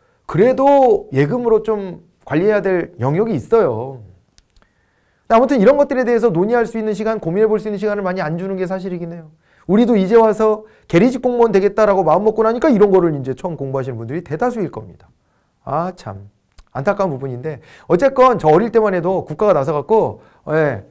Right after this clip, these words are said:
"저축 장려." 이래가지고요, "저축 열심히 해야 돼." 이렇게 한 거예요. 기업 투자할 돈이 없잖아요. 외국에다 돈을,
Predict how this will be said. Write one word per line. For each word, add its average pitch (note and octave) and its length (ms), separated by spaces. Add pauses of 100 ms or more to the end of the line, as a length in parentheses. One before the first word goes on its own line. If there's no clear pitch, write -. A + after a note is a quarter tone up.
(100)
"저축 G3 360
장려." G#3+ 440
이래가지고요, C#3+ 720 (140)
"저축 A3 280
열심히 G#3+ 300
해야 G#3+ 100
돼." G#3+ 340 (220)
이렇게 A3 200
한 G#3+ 80
거예요. C3+ 240
기업 G#3+ 300
투자할 G#3+ 340
돈이 G3 220
없잖아요. A2+ 360 (560)
외국에다 A#3 420
돈을, G#3 400